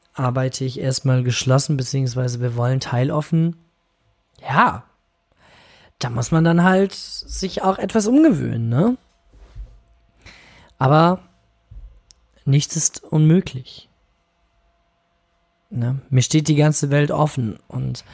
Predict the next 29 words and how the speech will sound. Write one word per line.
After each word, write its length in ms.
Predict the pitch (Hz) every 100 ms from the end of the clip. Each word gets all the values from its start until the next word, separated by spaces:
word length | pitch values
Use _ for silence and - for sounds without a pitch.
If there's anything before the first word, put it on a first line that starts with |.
| - - - _ _
ich 120 | 131
denke, 240 | 147 135 143
da 140 | 139
wird 160 | 143 139
eine 100 | 131
Menge 260 | 127 147
zu 180 | - 143
reißen 320 | 151 165 127
sein. 260 | - - 101 _ _ _ _ _ _ _ _ _ _ _ _ _ _ - - _ _ _ _ _ _ -
Ja. 220 | 123 151 131 _ _ _ _ _ _ _ _ _ _ _ _ _ _ _ _ _ -
Schauen 260 | - 131
wir 100 | 143
mal, 240 | 139 131 127
was 160 | 127
wird. 280 | 139 123 - _
Ich 120 | -
bin 260 | - 160 156
echt 440 | - 165 - - _
wirklich 460 | 156 165 147 - _
gespannt, 500 | - 135 - 131 131 - _ - - - - - _ -
wie 360 | 139 147 139
sich 220 | 131 131
das 220 | - 131 -
jetzt 400 | 127 - - -
so 260 | 131 127
in 120 | 143
den 100 | 131
nächsten 440 | 131 135 - 123 113
Wochen 520 | 165 - 156 147